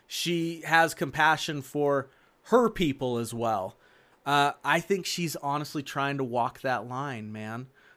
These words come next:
where she doesn't want to see one side annihilate the other side because she cares about them both.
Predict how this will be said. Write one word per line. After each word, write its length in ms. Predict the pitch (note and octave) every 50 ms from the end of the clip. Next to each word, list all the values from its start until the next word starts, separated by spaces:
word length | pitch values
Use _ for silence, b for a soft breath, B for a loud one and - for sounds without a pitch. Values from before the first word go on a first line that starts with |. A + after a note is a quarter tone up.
| b b
where 500 | C3 C3+ C3+ C3+ C3 C3 C3 B2+ B2 - _ _ _ _ _ _ _ _
she 800 | _ - - - - - D#3+ D3+ C#3+ C#3+ C#3 C#3 C#3 C#3 C3+ C3 _ _ _ _ _ _ _ _ _ _ _ _ _ _ _ _ _ _ _ _ _ _ _ _
doesn't 440 | - E3+ E3 F3+ - G#3 G#3 F#3+ - _ _ D3+
want 420 | C3 C#3 D3+ E3 E3 E3+ - _ -
to 220 | - - D#3 C3+
see 640 | - - - - - F#3+ F#3 F3 E3 D#3+ D#3+ E3 - -
one 600 | E3 D3 C#3+ C#3 C#3+ D3+ D3+ D#3+ E3 D#3+ D#3+ D#3
side 720 | - - - - - D#3+ D3+ D#3+ D#3 D3 C#3+ C#3 C3+ C3+ - -
annihilate 840 | C#3+ C3 A#2+ A#2+ A#2+ A#2+ B2+ C3 C3+ C3 C3 C3 B2 B2 - B2+ C3
the 180 | C3 A#2+ A#2+ A#2
other 240 | A2+ A2 G#2+ G2+
side 460 | G#2 - - E2 - - A#2+ A#2+ - - _ _ _ _ _ _ _ _ _ _ _ _ _ _ _ _ _ _ _ _ _ _ _ _ _
because 280 | - C3 - D3+ C#3 C3
she 180 | - - C#3+
cares 400 | C3+ - - B2+ B2 A#2+ A#2 A2+
about 300 | - A2+ A2+ A2 G2+ -
them 220 | - A#2 A2 G#2 -
both. 300 | - G#2 G#2 G#2 - _